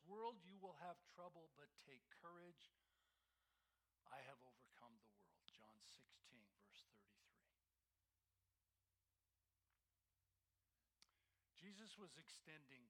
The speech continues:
peace in those words, uh, to you and me, to his followers,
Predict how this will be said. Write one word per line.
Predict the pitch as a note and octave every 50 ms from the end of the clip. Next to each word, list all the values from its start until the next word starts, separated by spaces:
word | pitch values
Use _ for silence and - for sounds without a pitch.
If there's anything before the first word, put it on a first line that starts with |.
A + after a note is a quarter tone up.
| -
peace | - - B2 A2+ G2 - - - - - - D#3+ B2+
in | A2+ G#2+
those | G#2 G#2 G2 G2 - -
words, | G2 G2 F#2 F2 F2+ - - - - - - - - - - - - - - - - - - - _ - - - - - - - - - - - - -
uh, | C#3 C3 B2+ B2 A#2+ A2+ G#2+
to | - - - - - - - - - - - - B2+
you | C3 B2+ C3+ C#3 C#3+
and | C#3 C3+ C3
me, | C3 B2+ A#2 A2 - - - - _ - - - C3+
to | B2+
his | A#2+ B2+ A#2+ - -
followers, | - C3+ B2+ B2 B2+ B2+ B2 A#2+ A#2 A2 - -